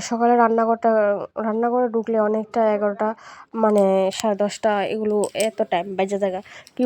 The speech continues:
বলবো, রান্নাঘর বেশি জিনিস, ধোয়া পালি আমার ধোয়া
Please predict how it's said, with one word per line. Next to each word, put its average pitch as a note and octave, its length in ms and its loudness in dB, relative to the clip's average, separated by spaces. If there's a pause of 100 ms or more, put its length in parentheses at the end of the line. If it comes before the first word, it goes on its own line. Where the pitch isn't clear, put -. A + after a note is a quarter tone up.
বলবো, A#3+ 200 8 (100)
রান্নাঘর A3 360 4 (100)
বেশি A3 200 0 (120)
জিনিস, G#3 300 2 (280)
ধোয়া G3+ 180 4
পালি G#3 240 6
আমার G3 140 0 (300)
ধোয়া G3 260 4